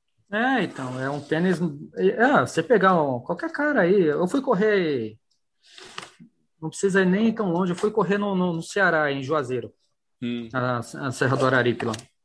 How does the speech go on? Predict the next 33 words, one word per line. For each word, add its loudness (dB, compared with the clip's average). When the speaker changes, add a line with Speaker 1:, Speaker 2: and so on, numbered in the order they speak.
Speaker 1:
Chapada 0
do 0
Araripe. -4
Pô, 0
e 0
tem -6
uns -6
moleques -4
dali -2
que -8
são -6
simples, 0
assim, 0
que -4
não 0
tinha -6
condições -4
de -4
comprar -2
um -6
tênis -6
de -2
uma 2
marca 2
com -8
uma -2
tecnologia 0
boa, 0
não 4
é -2
correr 0
de -2
Olímpicos, 0